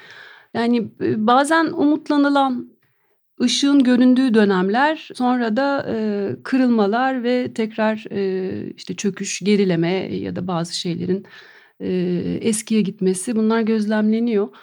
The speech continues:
Bu son, e, on yıldaki, e, hareket bir yandan da bu bölgenin dışarıya ne kadar bağımlı da olduğunu gösteriyor. Çünkü, e, sol, e,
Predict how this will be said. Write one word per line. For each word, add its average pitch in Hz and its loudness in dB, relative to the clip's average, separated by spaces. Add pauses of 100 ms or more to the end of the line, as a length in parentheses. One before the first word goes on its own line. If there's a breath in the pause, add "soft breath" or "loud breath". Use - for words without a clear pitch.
(180 loud breath)
Bu 240 -6
son, 339 2 (100)
e, 294 -2 (140)
on 330 2
yıldaki, 294 2
e, 226 -4
hareket 294 -2 (420 soft breath)
bir 269 0
yandan 320 4
da 330 0
bu 294 0
bölgenin 311 0 (260)
dışarıya 311 0
ne 311 2
kadar 285 0
bağımlı 254 4
da 226 4
olduğunu 226 0
gösteriyor. 185 -4 (680 soft breath)
Çünkü, 285 -2
e, 247 -2 (1300)
sol, 294 0
e, 254 -4